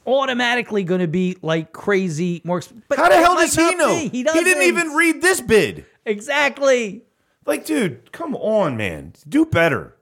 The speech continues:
Speaker 2: Again, we're, you said you have, mm,
Speaker 1: This
Speaker 2: you have
Speaker 1: is
Speaker 2: high
Speaker 1: them.
Speaker 2: hopes. You have high hopes that people get better, and they're not. This is, this, this is the equivalent of him, what, a year and a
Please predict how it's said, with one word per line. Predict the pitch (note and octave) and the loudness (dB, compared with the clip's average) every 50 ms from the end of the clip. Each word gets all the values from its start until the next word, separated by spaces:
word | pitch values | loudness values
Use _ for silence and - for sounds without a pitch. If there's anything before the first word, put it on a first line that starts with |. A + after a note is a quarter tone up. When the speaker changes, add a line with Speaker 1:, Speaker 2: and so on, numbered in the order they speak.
| _ _ - | _ _ -4
Speaker 2:
Again, | D#3 D#3+ D#3 F#3 A3 A3+ G#3 E3 A#2+ F#2+ F2 - - | -2 -2 0 2 2 2 2 2 0 -4 -10 -12 -8
we're, | B2 A#2+ A#2 A#2 A#2 G#2+ - - _ _ _ _ _ _ _ _ _ _ _ _ _ _ _ _ _ _ _ _ _ | -4 -2 -2 -2 -2 -4 -6 -12 _ _ _ _ _ _ _ _ _ _ _ _ _ _ _ _ _ _ _ _ _
you | - D#3+ | -6 -4
said | - - C4 C4 A#3+ A#3 | -2 0 -2 -2 -2 -2
you | G#3 G#3 G#3 | -2 -2 0
have, | A3 C4 C#4+ C4 - - D#3 C3+ _ _ - | 0 0 0 0 -2 -6 -12 -18 _ _ -16
mm, | A2+ G2 E2+ D#2+ D#2 - - - - | -14 -12 -12 -12 -12 -12 -14 -12 -8
Speaker 1:
This | D3+ C3+ F3+ G3+ D#3 | -4 -2 0 2 2
Speaker 2:
you | E3+ | 2
have | G#3 F#3+ | 2 2
Speaker 1:
is | F3+ | 2
Speaker 2:
high | G3+ G3 G3 F#3+ | 2 2 2 2
Speaker 1:
them. | F3+ D#3 | 2 2
Speaker 2:
hopes. | D#3 D#3 C3+ A2 - - - - - - _ _ _ _ | 2 2 0 0 -4 -8 -16 -18 -20 -20 _ _ _ _
You | C3 A#2+ A2+ | -4 -2 0
have | B2+ D3+ D#3+ D3+ | 0 0 2 2
high | E3 D#3+ D#3+ D#3+ | 2 2 2 2
hopes | C#3 C#3+ C3+ B2+ B2 - - - - - _ _ _ _ _ _ _ _ _ _ _ _ _ _ _ _ _ - | 2 2 2 0 0 -2 -8 -14 -20 -20 _ _ _ _ _ _ _ _ _ _ _ _ _ _ _ _ _ -2
that | C3+ B2+ - | -2 -2 0
people | C#3+ D3+ C3 C#3 C#3+ | 0 -2 0 0 -2
get | B2 C3 B2 G#2 | 0 -2 -2 0
better, | F2 G2+ F2 D#2 D2 C2+ - - _ _ _ - - - | -2 -2 -2 -4 -6 -12 -16 -20 _ _ _ -20 -8 -4
and | B2+ C3+ C3+ B2+ | -2 -2 0 0
they're | C3+ C3 C3+ | 0 0 0
not. | B2+ A#2 F#2+ D2 B1 - _ _ _ _ _ _ _ _ _ _ _ _ _ _ _ _ - | 0 0 -2 -2 -6 -14 _ _ _ _ _ _ _ _ _ _ _ _ _ _ _ _ -4
This | C3+ F3+ G3 G3 | -2 0 0 0
is, | A3+ A3+ E3+ F3 | -2 -4 -4 -4
this, | G3 - - - | -6 -6 -6 -4
this | D#3+ F3+ G3 F#3 A3 | -2 -2 -2 0 -2
is | A3+ G3+ E3 | -4 -4 -4
the | F#3+ G3 F3 | -2 0 0
equivalent | E3 - - - F3 F3+ E3+ E3+ E3+ D#3 C#3+ C3+ | 0 -2 -2 -2 -2 0 2 2 2 2 2 0
of | C3 A2+ G#2+ | 0 0 0
him, | D3+ D#3 D3+ C#3 C3 B2 A#2+ A2+ | 0 0 0 0 -2 -4 -4 -2
what, | C3+ B2 | -2 -2
a | A#2+ | 0
year | A2 A2 A#2+ C3 D3 D3+ D#3 D#3 D#3 | 0 0 0 0 0 2 2 2 2
and | D3 C#3 | 2 2
a | C3+ | 0